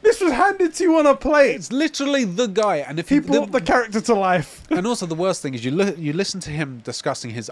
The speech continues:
Speaker 2: other roles, like when he talks about, uh, playing Maul
Speaker 1: Oh.
Speaker 2: in, and about the, like, the final duel and stuff with Obi-Wan.
Speaker 1: Starkill, all that lot.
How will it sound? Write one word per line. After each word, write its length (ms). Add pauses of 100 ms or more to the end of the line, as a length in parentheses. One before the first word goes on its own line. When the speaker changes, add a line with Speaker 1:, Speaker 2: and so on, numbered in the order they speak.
Speaker 2:
other 240
roles, 500 (400)
like 240 (220)
when 140
he 160
talks 260
about, 320
uh, 140
playing 420
Maul 260 (380)
Speaker 1:
Oh. 160
Speaker 2:
in, 340 (480)
and 200
about 260
the, 140
like, 240
the 60
final 420
duel 240
and 100
stuff 240
with 100
Obi-Wan. 380
Speaker 1:
Starkill, 460
all 180
that 240
lot. 180